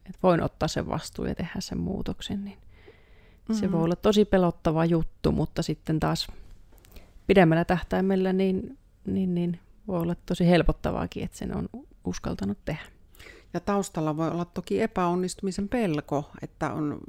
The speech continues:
Speaker 2: tavallaan helpompi, että ei edes yritä, niin sitten ei voi ikään kuin epäonnistua.
Speaker 1: Mm.
Speaker 2: Ja se onkin rohkea teko lähteä aina tekemään niitä muutoksia, koska siihen sisältyy aina se riski, että joku voi mennä niin sanotusti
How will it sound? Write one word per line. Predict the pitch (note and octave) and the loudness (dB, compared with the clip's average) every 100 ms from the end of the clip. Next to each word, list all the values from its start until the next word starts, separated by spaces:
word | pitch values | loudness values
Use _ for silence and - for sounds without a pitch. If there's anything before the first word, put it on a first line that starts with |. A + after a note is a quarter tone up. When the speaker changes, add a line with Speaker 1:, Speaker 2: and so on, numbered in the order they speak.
| - - - - - | -18 -20 -20 -20 -10
Speaker 2:
tavallaan | D#3+ D#3 D#3 | -4 -2 -2
helpompi, | E3+ E3+ D#3+ D3 D3+ | -2 -2 -2 -2 -4
että | - C#3+ | -6 -6
ei | D#3 | -4
edes | D3+ D#3 - | -2 -4 -4
yritä, | G#3 F#3 F3 D#3 | 0 0 2 2
niin | D3+ D3+ | 0 0
sitten | - - | -4 -6
ei | C#3+ | -6
voi | D#3 | -6
ikään | D3+ D#3 E3 | -6 -6 -4
kuin | - | -4
epäonnistua. | - C#3+ G2 - F3 - - F#3 - - | -4 -6 -6 -6 -8 -8 -10 -10 -12 -2
Speaker 1:
Mm. | G3 G3 F3+ E3+ E3 - - - F3 | 0 2 2 0 -4 -8 -20 -12 -6
Speaker 2:
Ja | |
se | E3 D#3 | -2 0
onkin | E3 G#3 | 0 0
rohkea | F#3+ F#3 - F#3 D#3 | 0 -2 -2 -4 -4
teko | D3+ - D3 | -6 -4 -2
lähteä | C#3+ C#3+ D#3 C#3+ | -2 -4 -4 -2
aina | D3 C#3+ | -2 -4
tekemään | D#3+ - D#3+ D3 C#3 | -4 -2 -2 0 -2
niitä | C#3+ D3+ | -2 -4
muutoksia, | D#3 D#3 D#3 - D#3 D#3+ | -2 -2 -4 -8 -10 -8
koska | F3+ - | -10 -10
siihen | E3+ F#3 E3+ | -6 -4 -4
sisältyy | - F3 F#3 G3 A#3+ C4+ | -6 -8 -8 -6 -4 -2
aina | B3+ F#3 | 0 0
se | E3+ D3 | -2 -2
riski, | D3 - - C3+ | -4 -6 -6 -6
että | C3 - | -6 -8
joku | - C3+ | -6 -6
voi | D#3+ | -4
mennä | D#3+ D3 | -4 -2
niin | C#3+ D3 | -2 -4
sanotusti | D3+ C#3 - - | -6 -8 -10 -18